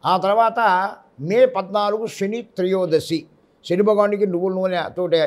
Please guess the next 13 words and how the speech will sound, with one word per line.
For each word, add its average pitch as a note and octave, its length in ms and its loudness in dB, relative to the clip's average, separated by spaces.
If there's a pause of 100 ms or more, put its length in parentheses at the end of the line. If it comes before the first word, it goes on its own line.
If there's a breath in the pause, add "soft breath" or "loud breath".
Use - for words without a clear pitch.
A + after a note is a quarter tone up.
(400)
అభిషేకం, F#3+ 640 0
నువ్వులు F#3 400 0 (400)
తోటి E3+ 260 2
దానం, F#3 460 0 (400)
ప్రత్యేక G3 340 0
హోమం. D3+ 400 -2 (540)
అలాగే A#3 240 6
ముప్పైవ A3+ 440 6
తారీఖు G#3 720 2 (600)
ప్రత్యేకంగా A#3 500 0
శని G3 220 -4
భగవానికి G3+ 480 -2
జంబూపల, F3+ 840 0